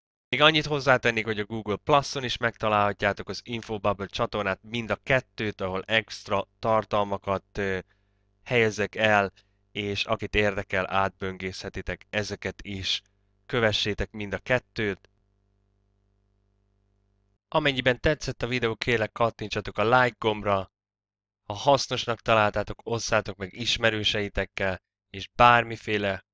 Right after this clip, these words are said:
hozzászólásatok, megjegyzésetek, javaslatotok van,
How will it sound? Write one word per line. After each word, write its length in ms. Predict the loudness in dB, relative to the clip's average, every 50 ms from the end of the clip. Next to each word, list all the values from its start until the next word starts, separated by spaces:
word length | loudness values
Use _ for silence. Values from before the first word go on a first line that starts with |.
| _ _
hozzászólásatok, 1200 | _ -6 -6 -2 0 2 2 2 0 -2 -4 -4 -2 0 0 0 0 -2 -4 -4 -8 -10 -10 -10 _ _
megjegyzésetek, 1000 | -2 0 0 0 2 0 -2 -2 -4 -6 -6 -6 -6 -6 -6 -6 -8 -8 -4
javaslatotok 760 | -2 0 0 0 0 -2 -4 -8 -8 -12 -12 -12 -12 -12 -8
van, 280 | -4 -2 -2 -2 -4 -6